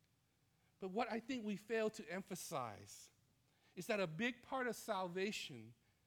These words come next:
also has to do with Jesus' sinless life. How Jesus lived his life is as much a part of our salvation as his death and resurrection.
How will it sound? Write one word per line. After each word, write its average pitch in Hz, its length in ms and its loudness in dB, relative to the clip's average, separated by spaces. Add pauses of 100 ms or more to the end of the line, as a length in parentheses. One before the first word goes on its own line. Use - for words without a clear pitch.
(240)
also 220 420 6
has 180 380 2
to 180 80 -4
do 185 320 2
with 151 160 2
Jesus' 160 480 -4 (220)
sinless 165 640 -2 (320)
life. 139 360 -4 (2250)
How 247 240 2
Jesus 247 420 2
lived 220 240 6
his 185 200 0
life 196 320 6 (640)
is 190 140 2
as 190 140 4
much 226 300 6
a 254 60 -2
part 233 260 2
of 214 100 0
our 202 120 6
salvation 190 880 0 (320)
as 170 160 0
his 185 140 2
death 180 400 2
and 160 140 -4
resurrection. 156 600 -4